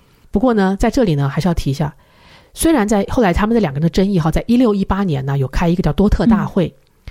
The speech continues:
Speaker 1: 那多特大会的时候呢，后来的确就加尔文主义者呢，在这场大会里面后来是被判定，他们比较是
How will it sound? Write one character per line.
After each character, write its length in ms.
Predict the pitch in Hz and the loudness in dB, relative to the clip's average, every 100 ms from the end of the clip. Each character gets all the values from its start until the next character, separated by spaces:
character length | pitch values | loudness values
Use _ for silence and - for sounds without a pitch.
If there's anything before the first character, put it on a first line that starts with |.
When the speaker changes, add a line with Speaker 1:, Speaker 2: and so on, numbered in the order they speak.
| - - | -20 -4
Speaker 1:
那 100 | 208 | -2
多 140 | 254 277 | 0 0
特 120 | 269 | 2
大 140 | 240 | 0
会 100 | 233 | 0
的 120 | 208 | 0
时 100 | - | -2
候 160 | 156 170 | -2 0
呢， 180 | 143 139 | 0 0
后 120 | 196 | 0
来 160 | 147 151 - | 0 -2 -4
的 80 | - | -2
确 220 | - 190 165 | 0 0 0
就 140 | 180 | -2
加 180 | - 277 | 0 2
尔 160 | 311 | 2
文 160 | 170 170 | 2 0
主 160 | - 156 | 0 0
义 80 | |
者 160 | 214 139 | 0 -2
呢， 180 | 143 156 | -2 -2
在 140 | 220 | 0
这 80 | 226 | 0
场 140 | 180 151 | -2 -2
大 140 | 180 | -2
会 120 | 185 | 0
里 60 | 143 | -2
面 80 | 139 | -2
后 100 | 170 | -2
来 60 | |
是 80 | - | 0
被 100 | 165 | -2
判 260 | - - 151 | 0 -2 0
定， 160 | 160 | -2
他 120 | 151 214 | 0 0
们 100 | 226 | 0
比 100 | 143 | 0
较 160 | 147 | -2
是 320 | 143 165 139 | 0 0 0